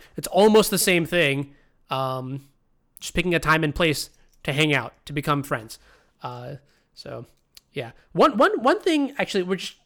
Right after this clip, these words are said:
change, changing the beat here a little bit, though, is that what I've realized is that y-, streaming as a hobby, and, like, trying to make it something more than just a hobby, it takes up a lot of time. Um,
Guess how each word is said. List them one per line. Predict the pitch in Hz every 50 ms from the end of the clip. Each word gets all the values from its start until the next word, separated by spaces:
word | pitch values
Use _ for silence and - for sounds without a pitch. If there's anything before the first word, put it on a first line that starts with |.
| _
change, | - - 208 190 - -
changing | - - 202 185 180 175 180 151
the | 147
beat | 131 143 165 170 151
here | 131 147 147
a | 139
little | 147 160 156
bit, | 143 139 147 143
though, | 160 147 147 147 147
is | 147 160 151 147
that | 156 165 160 156 156 - - _ _ _ _ _
what | - 170 208
I've | 320 440 370 233
realized | 214 220 240 285 320 359 403 392 - - - - - _ _ -
is | 202 185 180
that | 214 202 190 - - _ _ _ _ _ _ _ _ _ _ _ _
y-, | 277 247
streaming | 190 - - - 247 262 262 269 277 277 269 233
as | - 180 170
a | 170 170 151
hobby, | 156 151 156 170 190 226 233 247 240 - - - _ _
and, | 180
like, | 180 180 180
trying | - 202 208 220
to | 220
make | 208 202 196
it | - 160
something | - 185 170 165 139 131
more | 123 117 120 127 143 165 180 185 185 147
than | 147 151 147
just | 135 151 151 139 -
a | 139
hobby, | 127 123 131 131 135 139 190 202 226 247 226 - _ _ _ _ _ _ _ _ _ _ _ _ _ _ _
it | - -
takes | - 269 302 - -
up | 233 220 - -
a | 175
lot | 151 139 131 131 127 139 147 156 160 147
of | - 139
time. | - - - 156 147 131 117 117 117 131 127 - _ _ _ _ _ -
Um, | 143 143 139 139 139 143 147 143